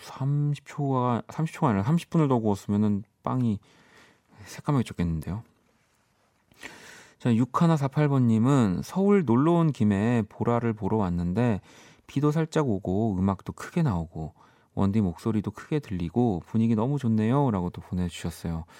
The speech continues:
아까 전에 저기 또 밖에 우산을 쓰고 막 이렇게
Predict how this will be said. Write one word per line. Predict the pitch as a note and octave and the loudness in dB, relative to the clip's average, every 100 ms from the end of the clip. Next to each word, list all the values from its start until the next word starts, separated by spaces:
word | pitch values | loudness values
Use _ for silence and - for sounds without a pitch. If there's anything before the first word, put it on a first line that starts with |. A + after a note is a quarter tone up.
| - - - - - | -20 -20 -20 -20 -18
아까 | - C#3 | -4 0
전에 | B2 A2+ | 2 2
저기 | G2+ F#2 F2+ | 0 0 -2
또 | - | -4
밖에 | - - - G2 | -8 -6 -2 0
우산을 | F2+ F2+ B2+ C3 | 0 -2 -2 -2
쓰고 | A#2 C3+ B2 G#2 A#2+ G2 | -2 -4 -4 -2 0 -2
막 | F2+ | -2
이렇게 | F2 - E2+ | -4 -6 -8